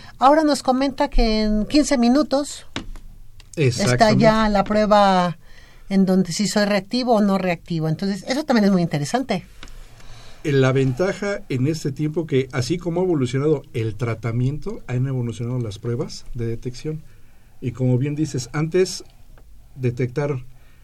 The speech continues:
Speaker 2: por un examen de laboratorio, pas-, pasar al paciente, a tomarle una muestra sanguínea, procesarla, nos llevaba días. Entonces muchas veces el paciente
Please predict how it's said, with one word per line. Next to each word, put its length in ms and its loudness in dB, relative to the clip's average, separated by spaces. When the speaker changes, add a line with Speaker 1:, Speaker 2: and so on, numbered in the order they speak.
Speaker 2:
por 200 0
un 100 0
examen 540 -2
de 100 -6
laboratorio, 760 -4
pas-, 280 -10
pasar 520 -2
al 140 -6
paciente, 540 -4
a 20 -10
tomarle 320 -4
una 140 -4
muestra 260 -4
sanguínea, 600 -4
procesarla, 720 -6
nos 140 -6
llevaba 340 -4
días. 520 -8
Entonces 300 -4
muchas 220 -2
veces 200 -6
el 100 -4
paciente 580 -6